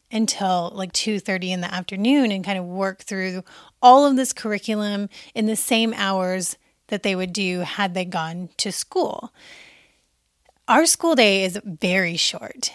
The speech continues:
and I feel like it's very thorough when we were homeschooling. And that's something that I just want to remind new homeschoolers about. Like, your children aren't gonna be able to sit at the kitchen table and do whatever curriculum that you've picked out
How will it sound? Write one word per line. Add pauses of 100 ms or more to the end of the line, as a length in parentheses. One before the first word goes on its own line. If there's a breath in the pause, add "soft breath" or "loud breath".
(100)
and
I
feel
like
it's
very
thorough (320)
when
we
were
homeschooling. (500 soft breath)
And
that's
something
that
I (100)
just
want
to
remind
new
homeschoolers
about.
Like, (460)
your
children
aren't
gonna
be
able
to
sit
at
the
kitchen
table
and
do
whatever
curriculum
that
you've
picked
out